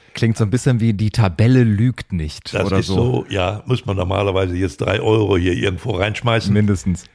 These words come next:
Speaker 2: Aber es war, äh, in der Tat so, ne, jeder von den beiden hat unterwegs auch ein bisschen Glück, ne? Wir hatten zum Beispiel die Engländer,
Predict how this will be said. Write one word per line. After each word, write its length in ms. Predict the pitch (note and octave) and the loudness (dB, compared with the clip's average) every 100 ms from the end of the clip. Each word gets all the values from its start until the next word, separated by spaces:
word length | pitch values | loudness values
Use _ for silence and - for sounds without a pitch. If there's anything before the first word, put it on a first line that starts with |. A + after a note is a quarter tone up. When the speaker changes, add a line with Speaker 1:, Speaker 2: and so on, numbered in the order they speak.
| _ _ _ | _ _ _
Speaker 2:
Aber 300 | - B2+ C#3 | -2 0 0
es 180 | A#2+ - | -4 -4
war, 440 | G2+ G#2 G2+ G2+ - | -2 0 -2 -6 -8
äh, 240 | G2+ G2 - - | -6 -6 -8 -8
in 160 | G2+ | -6
der 180 | F#2+ E2+ | -6 -4
Tat 300 | F#2 E2+ - | -2 -4 -4
so, 340 | F2 F2 F2+ - - | -4 -4 -4 -8 -14
ne, 400 | - F#2 F2 F2 - _ _ _ _ _ _ _ _ _ | -12 -8 -8 -10 -14 _ _ _ _ _ _ _ _ _
jeder 400 | _ F#2 C#3+ C3+ | _ -2 0 0
von 160 | A2 G2+ | 0 -4
den 140 | F2 | -4
beiden 500 | D#2+ E2 F2 G#2 A2 - _ _ - | -4 -4 -4 -8 -12 -16 _ _ -8
hat 260 | - - - - | -6 -6 -8 -8
unterwegs 480 | G2 F2+ F2+ E2+ | -6 -6 -6 -6
auch 140 | - F2+ | -6 -4
ein 100 | E2+ | -4
bisschen 240 | E2 E2+ | -6 -6
Glück, 380 | E2 D#3 - - _ _ | -4 -6 -6 -18 _ _
ne? 260 | - D#3 F3+ _ | -8 -8 -10 _
Wir 180 | - F#2+ | -8 -8
hatten 500 | - - F#2+ F#2 G2 - _ _ _ _ | -12 -12 -12 -10 -14 -18 _ _ _ _
zum 100 | - | -4
Beispiel 300 | F#2+ - F#2+ | -4 -4 -4
die 120 | G#2+ | -2
Engländer, 600 | G#2+ A2+ A#2+ B2+ B2 | -2 -2 -2 -4 -6